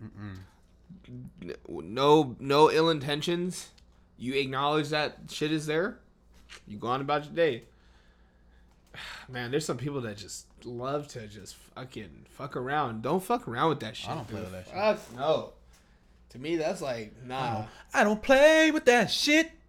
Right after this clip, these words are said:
Speaker 1: nigga.
Speaker 2: <laughs> This guy. I wish, I wish you could see the reaction. I mean, or just facial expression. Uh, yeah, it's hella funny.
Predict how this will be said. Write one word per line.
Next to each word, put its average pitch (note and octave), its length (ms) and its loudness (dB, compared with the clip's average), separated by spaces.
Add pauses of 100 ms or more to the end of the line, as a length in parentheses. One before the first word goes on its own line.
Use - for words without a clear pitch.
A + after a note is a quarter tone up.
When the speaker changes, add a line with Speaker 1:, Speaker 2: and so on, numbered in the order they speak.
(120)
Speaker 1:
nigga. B3 800 0 (240)
Speaker 2:
<laughs> - 80 8 (800)
This A#3+ 260 -2
guy. - 520 -2 (760)
I G#3+ 140 6
wish, C4+ 420 0 (380)
I B3 140 12
wish F#4 280 12
you F#4+ 120 8
could F#4+ 180 12
see D#4 240 12
the E4+ 180 12
reaction. F3 680 10
I D3 120 2
mean, E3 140 4
or D#3+ 180 2
just D3 300 -4
facial D#3+ 320 4
expression. B2 580 -2
Uh, A#2 220 -6 (100)
yeah, G#2+ 180 -10
it's A2 140 -16
hella G#2+ 180 -12
funny. A2 260 -18